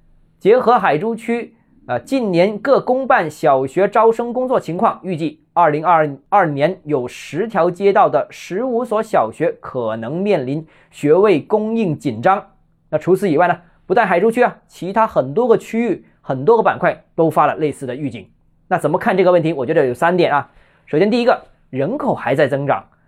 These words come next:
你看看最近一段时间，不是说中国人口出生率已经跌破百分之一吗？但其实广州的人口还在增长，为什么呢？还不是出生率多的问题，而是外来人口持续进入大城市这个趋势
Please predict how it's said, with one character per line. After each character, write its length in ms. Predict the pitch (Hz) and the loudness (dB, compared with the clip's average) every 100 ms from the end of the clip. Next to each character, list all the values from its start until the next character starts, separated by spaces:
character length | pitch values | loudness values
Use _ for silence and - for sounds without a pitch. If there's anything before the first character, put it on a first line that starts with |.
| _ _ | _ _
你 100 | - | -4
看 140 | 151 196 | 0 2
看 200 | 196 185 | 0 -2
最 160 | _ 214 | _ -4
近 160 | 190 175 | -2 -2
一 80 | |
段 160 | 175 185 | 0 0
时 100 | 170 | 0
间， 160 | 185 180 | 0 2
不 80 | |
是 80 | 185 | 0
说 300 | 156 190 - | 2 0 0
中 220 | - 196 196 | -6 -8 0
国 160 | 180 | 0
人 180 | 175 156 | 2 -2
口 160 | 175 131 | -4 -4
出 140 | 185 | -2
生 180 | 185 202 | 0 0
率 140 | 202 | -2
已 80 | 143 | -4
经 160 | 170 185 | -6 -2
跌 140 | 190 | -2
破 120 | 190 | 0
百 120 | 165 | 0
分 100 | 147 | -2
之 80 | 185 | -2
一 220 | 208 226 | -4 -2
吗？ 180 | 240 233 - _ | -2 -2 -6 _
但 180 | - 160 | -4 -4
其 100 | - | -4
实 140 | 156 175 | -4 -2
广 300 | 151 107 123 | 0 0 0
州 100 | 170 | 0
的 80 | |
人 220 | 151 131 165 | 0 0 -4
口 120 | 123 | -6
还 280 | - 113 143 | -4 -2 0
在 100 | 139 | 0
增 180 | 139 | 0
长， 220 | 143 107 - _ _ | -4 -6 -8 _ _
为 120 | 160 | -2
什 100 | 131 | -2
么 80 | 143 | -2
呢？ 160 | 143 - _ - | -4 -6 _ -4
还 120 | 135 | -4
不 120 | 139 | -2
是 120 | 151 | -6
出 200 | 151 160 | -4 -4
生 220 | 156 165 | -2 -2
率 140 | 185 139 | -2 -2
多 260 | - 190 | 4 4
的 80 | 226 | 6
问 160 | 170 147 | 4 2
题， 240 | 127 147 _ _ | -4 -6 _ _
而 100 | - | -8
是 140 | 135 160 | -2 -2
外 320 | 160 196 160 | 0 2 2
来 100 | 143 | 2
人 240 | 147 139 | 0 -2
口 180 | 170 127 | -4 -6
持 380 | - - - 180 | -8 -12 0 0
续 280 | 214 - 220 | 0 -4 -6
进 240 | - 220 | -2 0
入 120 | 185 175 | 2 0
大 240 | - 156 | 0 -2
城 220 | - 170 | -2 -8
市 140 | 196 202 | -4 -2
这 80 | |
个 100 | 185 | -2
趋 220 | 175 226 233 | -2 -2 0
势 180 | 233 | -2